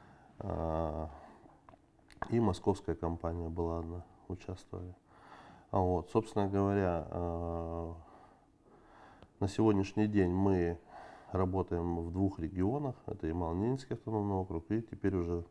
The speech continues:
Омская область. Вот, э, достаточно много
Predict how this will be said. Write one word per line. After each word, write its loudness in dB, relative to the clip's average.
Омская -4
область. -2
Вот, 0
э, 2
достаточно 2
много 4